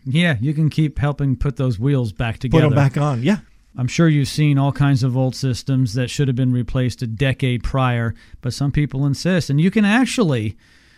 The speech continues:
Speaker 1: rebuild a whole system over time. In other words, you can replace the ductwork,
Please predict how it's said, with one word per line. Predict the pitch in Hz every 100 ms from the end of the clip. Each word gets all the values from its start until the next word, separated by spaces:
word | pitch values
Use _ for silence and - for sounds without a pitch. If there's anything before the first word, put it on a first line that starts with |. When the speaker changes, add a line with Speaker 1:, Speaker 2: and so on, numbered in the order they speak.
| _ _ _ _ _ _ - -
Speaker 1:
rebuild | 170 196 180 180 208 226 170 - -
a | 151 147
whole | 190 214
system | 190 - 269 240 160 151
over | 156 143
time. | 143 202 220
In | 147
other | 151
words, | 151 131
you | 135
can |
replace | 139 - 151 147
the | -
ductwork, | 139 135 143 - 139 165